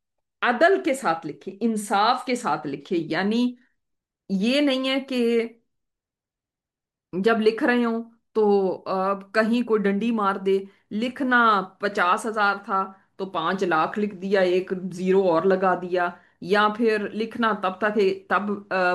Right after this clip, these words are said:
वापस करेगा और कुछ और ही डेट लिख दी। अच्छा, इसके अंदर ये भी, अ, याद रखिए कि एक है बेय सलम या बेय सलफ, दोनों नाम इसके आते हैं,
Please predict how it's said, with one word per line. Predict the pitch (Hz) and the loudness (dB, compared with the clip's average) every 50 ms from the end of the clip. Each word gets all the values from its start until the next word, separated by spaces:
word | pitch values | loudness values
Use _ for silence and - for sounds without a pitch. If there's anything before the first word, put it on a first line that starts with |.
| 175 | 0
वापस | 180 175 170 - 220 226 220 | 0 -2 0 0 -2 -2 -2
करेगा | - 220 196 196 202 196 208 | -2 -2 0 0 0 2 2
और | 202 185 170 170 | 2 2 0 0
कुछ | 185 - 202 196 - | -2 -6 -8 -6 -6
और | 190 156 175 185 | -4 0 0 2
ही | 220 233 | 2 2
डेट | 202 202 202 202 196 196 | 4 4 4 4 2 -2
लिख | 190 185 - - | -6 -8 -10 -10
दी। | - 180 190 190 - _ _ _ _ _ _ _ _ _ _ _ _ _ _ _ - | -12 -12 -12 -12 -16 _ _ _ _ _ _ _ _ _ _ _ _ _ _ _ -6
अच्छा, | - 214 208 - - - | -4 -2 0 -2 0 0
इसके | 269 311 311 - - 359 | 0 0 0 0 -2 -2
अंदर | 370 320 302 370 | 0 0 2 2
ये | 320 226 214 226 | 4 4 4 4
भी, | 226 220 285 320 339 320 - - - - | 4 4 4 4 4 2 0 -6 -8 -6
अ, | 185 190 196 208 208 - | -4 -2 -2 -2 -4 -2
याद | 208 208 190 185 185 196 | 0 0 2 2 0 -2
रखिए | 214 208 - 277 277 | -4 -4 -6 -6 -6
कि | 277 - 294 269 269 262 269 - - _ _ _ _ _ - | -4 -4 -2 -2 -2 -2 -4 -6 -12 _ _ _ _ _ 0
एक | - 208 240 269 - - - - - | 2 2 2 2 -2 -8 -20 -10 -4
है | 247 202 190 254 330 - - 160 156 160 - | -2 0 0 0 0 -2 -4 -8 -12 -4 0
बेय | 185 190 196 214 220 - 214 226 240 262 | 2 4 4 4 2 2 2 0 0 0
सलम | 254 - - - 262 240 247 240 190 151 143 - _ _ _ _ _ _ _ _ _ - | -2 -6 -6 -2 0 0 2 0 0 -2 -4 -10 _ _ _ _ _ _ _ _ _ -4
या | 180 196 | -4 -2
बेय | 190 190 190 196 208 226 247 285 | -2 0 2 2 2 2 2 -2
सलफ, | - - - 254 247 247 196 165 - - _ _ _ _ _ _ _ _ _ _ _ - | -4 -2 0 2 2 2 0 -2 -4 -10 _ _ _ _ _ _ _ _ _ _ _ -8
दोनों | 185 208 233 240 247 277 277 | -4 -2 -2 0 -2 -2 -2
नाम | 254 214 175 175 185 185 | -2 -2 -2 -2 -4 -6
इसके | 170 175 - - 185 | -8 -8 -6 -4 -2
आते | 156 123 104 - - 104 | -2 -2 -2 -4 -8 -10
हैं, | 95 82 156 - | -10 -10 -12 -16